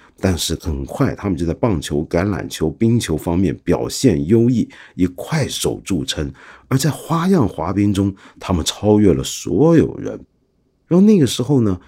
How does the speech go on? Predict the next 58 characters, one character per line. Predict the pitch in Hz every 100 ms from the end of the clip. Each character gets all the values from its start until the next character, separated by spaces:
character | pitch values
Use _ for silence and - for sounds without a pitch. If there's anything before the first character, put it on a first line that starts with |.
| _
这 | - 165
批 | - 160
中 | 151 170 180
国 | 85 87
去 | - 98
的 | 87
年 | 85 95
轻 | - 117
人 | 95
的 | 117
那 | 104
种 | 76
好 | - - 143 98
奇 | - - 87
心， | - 98
对 | 107 120
新 | 87 - 127 123
事 | - 135
物 | 107 98
的 | 67
拥 | 65 76 64
抱 | 117 98
能 | 90
够 | 101
达 | 123 98
到 | 143
什 | 120 101
么 | 131
程 | - 107
度 | 120 120
呢？ | 98 - - - _
就 | -
是 | 147 151
有 | 117 92
东 | 156 175
西 | - 107
刚 | - 156
刚 | 185 170
出 | 160 165
现， | 143 120 -
他 | 92
们 | 82
马 | 71 - -
上 | 104 76
就 | 65
去 | 65 - 64
学。 | - - 55 - _ _ -
那 | 170
个 | 113
时 | -
候 | 80 80 -
自 | 135 101
行 | - 69 71
车 | - 82 65 _
刚 | 170 180
刚 | 165
出 | 156 - 107
来， | 58